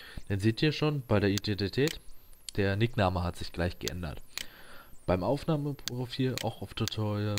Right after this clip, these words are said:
beziehungsweise auf Musikboard, wie ihr das jetzt so letztendlich benennt, ist euch überlassen. Ich hab's jetzt so für Bei-, für den Beispiel als Tutorial benannt.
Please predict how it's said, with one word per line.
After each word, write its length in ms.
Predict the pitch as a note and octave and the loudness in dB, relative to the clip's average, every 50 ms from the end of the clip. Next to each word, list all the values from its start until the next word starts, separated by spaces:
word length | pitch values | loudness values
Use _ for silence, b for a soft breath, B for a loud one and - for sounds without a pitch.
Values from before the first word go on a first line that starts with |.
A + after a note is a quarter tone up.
| - - | -2 -4
beziehungsweise 640 | G#2 - - - F#2+ F#2+ F2 - - F#2+ F2 F2+ E2+ | -6 -6 -4 -6 -4 -4 -4 -2 -2 -2 -2 -2 -2
auf 140 | - - | -4 -4
Musikboard, 600 | F#2+ F#2 F2+ - A2 G#2+ - - A#2 A#2 A2+ - | -4 -4 -4 -2 -2 -4 -2 0 0 0 0 0
wie 60 | - F#2 | -4 -4
ihr 300 | D2+ F2 A2+ A#2 A#2 A2+ | -4 0 2 2 4 4
das 180 | A2 - - | 2 0 0
jetzt 180 | A2 G2+ - - | -2 -2 -2 -2
so 260 | - G2+ G2 G2 - - - | -2 -2 -2 -2 -4 -4 4
letztendlich 640 | G2+ G#2+ G#2+ - - - G#2 G#2 - - - - | 4 4 4 4 2 0 0 0 0 -4 -6 -4
benennt, 380 | - F#2+ F#2+ G2+ G2 G2+ F#2+ - | -4 -2 0 2 0 0 -2 -6
ist 260 | - - - - - | -8 -8 -6 -2 2
euch 280 | F2+ F#2+ F#2+ F#2 - | 4 4 4 4 2
überlassen. 580 | F#2+ F#2+ G2+ F2+ F#2 F2+ F#2 - - F2+ F2 - - - - - | 0 0 2 2 4 2 2 0 -4 -6 -8 -8 -10 -12 -14 -4
Ich 200 | - G2 - - | -4 -2 4 4
hab's 160 | G2+ - - - | 4 4 4 -2
jetzt 180 | G#2 F2 - | -2 -2 0
so 100 | - G2 | -4 -6
für 380 | - - G2 F2+ E2+ E2+ D#2+ - - F#2+ - - - - - | -4 -2 0 0 0 0 -2 -4 -8 -10 -10 -10 -12 -8 4
Bei-, 180 | - G2+ G#2+ - - | 6 6 6 6 2
für 160 | - - G#2+ | -2 -4 0
den 140 | F#2+ F#2+ F2+ | 0 0 0
Beispiel 420 | F#2 F#2+ G2 G2 - - - G#2+ F2 | 2 2 2 2 0 -2 -2 0 0
als 220 | E2+ - - - | 0 -2 -6 -8
Tutorial 480 | - G2+ - - F#2 F2+ F2+ F2+ F2 E2 E2 F2+ F2 - | -8 -6 -2 0 0 2 2 2 0 0 -4 -6 -8 -4
benannt. 420 | - F2 E2 F#2 F#2 F2 F2 - | -4 -4 -2 -2 -2 -2 -4 -8